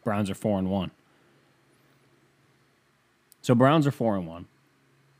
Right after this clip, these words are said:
And, uh, we got the Steelers this week. We're going to that shithole of a stadium, which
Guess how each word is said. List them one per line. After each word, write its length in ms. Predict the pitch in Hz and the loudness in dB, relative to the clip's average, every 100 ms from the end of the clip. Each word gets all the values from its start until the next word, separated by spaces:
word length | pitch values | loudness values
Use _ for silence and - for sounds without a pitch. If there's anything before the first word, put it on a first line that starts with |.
| _ _ _ _ _ _ _ _ | _ _ _ _ _ _ _ _
And, 920 | 117 113 113 110 110 110 110 110 110 | -2 0 2 2 0 0 0 0 0
uh, 380 | 107 107 107 107 | 0 0 -2 -2
we 60 | 113 | 0
got 100 | 127 | 0
the 80 | 131 | 0
Steelers 300 | - 175 139 | 2 4 2
this 160 | 107 | 0
week. 140 | 92 85 | -4 -4
We're 100 | 113 | 0
going 600 | 113 127 147 170 175 160 - | 4 6 6 4 2 -2 -2
to 120 | 123 | 0
that 240 | 117 90 | 0 -2
shithole 600 | - - 160 151 160 156 | -8 0 0 2 0 0
of 40 | 165 | -2
a 60 | |
stadium, 540 | 160 - 98 85 87 107 _ _ _ _ _ _ _ _ _ | -4 -4 -4 -4 -10 -12 _ _ _ _ _ _ _ _ _
which 240 | 117 107 | -2 -2